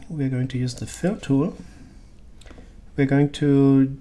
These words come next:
do this at mip level two in this experiment. So now in, under filling properties here, um, you have the possibility to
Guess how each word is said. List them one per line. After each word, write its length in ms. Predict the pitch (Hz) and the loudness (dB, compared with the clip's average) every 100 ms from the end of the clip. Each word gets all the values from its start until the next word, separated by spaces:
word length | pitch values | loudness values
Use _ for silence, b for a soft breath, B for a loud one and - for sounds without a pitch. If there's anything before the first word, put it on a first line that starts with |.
| - | -4
do 140 | 151 | 0
this 220 | 160 160 135 | 2 0 0
at 140 | 127 | 2
mip 220 | 156 170 | 2 2
level 240 | 127 120 117 | 0 0 -4
two 340 | - 190 175 | -6 -4 -2
in 100 | 117 | -2
this 280 | 120 - - | -4 -8 -10
experiment. 720 | 175 - - 135 165 226 - - B B B B B B B B | -12 -8 -4 -2 -2 -6 -12 -20 B B B B B B B B
So 160 | - 165 | 0 6
now 220 | 160 160 | 8 8
in, 220 | 160 160 156 | 6 2 2
under 160 | 156 147 | 4 4
filling 340 | - 214 233 | 2 0 2
properties 560 | 226 156 139 139 131 - | 2 2 4 4 4 4
here, 360 | 135 123 117 - - - - | 2 2 0 -6 -18 -20 -6
um, 420 | 151 139 131 131 B B B | 0 4 4 2 B B B
you 220 | - 139 135 | 4 6 6
have 680 | 131 131 127 131 - - - | 4 2 4 2 -2 -18 -12
the 340 | 147 139 131 127 - - - | -2 2 2 0 -16 -20 -2
possibility 960 | 143 135 131 143 214 - 139 143 151 - - | 0 0 0 0 0 2 4 4 0 -8 -14
to 480 | - 131 127 123 | -2 0 2 0